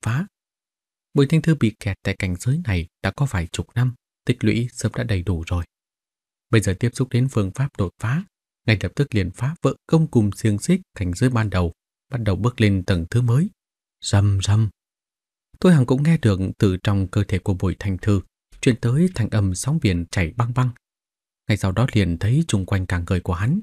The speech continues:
đều cháy lên một tầng ngọn lửa khí huyết màu đỏ thẫm. Hải dương thiên nhân chi huyết bắt đầu sôi trào, đem thần hồn hòa tan từng chút một. Thân thể Bùi Thanh Thư lại bắt đầu tỏa ra kim quang, lại tản mát ra mấy phần ý vị bất tử bất diệt.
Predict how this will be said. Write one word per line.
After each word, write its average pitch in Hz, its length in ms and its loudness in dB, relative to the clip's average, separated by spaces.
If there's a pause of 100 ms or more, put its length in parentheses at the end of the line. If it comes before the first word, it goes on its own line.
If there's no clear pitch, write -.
(140)
đều 101 300 2
cháy 135 200 -2
lên 160 140 2
một 98 160 -2
tầng 90 240 -2
ngọn - 140 -2 (100)
lửa 87 320 2
khí 113 160 4
huyết 120 340 0
màu 90 120 2
đỏ 78 220 -4
thẫm. 165 200 -4 (960)
Hải 101 200 0
dương 104 180 2
thiên 101 200 4
nhân 95 160 2
chi 95 180 0
huyết 120 240 0 (100)
bắt 143 160 0
đầu 90 140 -2
sôi 127 280 -2
trào, 85 280 -6 (440)
đem 165 180 4
thần 139 140 2
hồn 120 260 4 (100)
hòa 117 260 0
tan 160 360 2
từng 82 260 -2
chút - 200 -4
một. 85 160 0 (640)
Thân 175 120 4
thể 120 120 2
Bùi 107 180 2
Thanh 139 180 0
Thư 139 240 2 (240)
lại 113 140 2
bắt 147 100 0
đầu 98 200 0
tỏa 80 200 -4
ra 98 180 -2
kim 92 180 0
quang, 95 300 -2 (380)
lại 123 100 2
tản 104 220 -2
mát 165 160 0
ra 147 280 0
mấy 147 260 4
phần 87 300 -2
ý 156 260 2
vị 95 180 0 (160)
bất 156 140 -4
tử - 180 -2
bất 135 180 -2
diệt. 90 160 0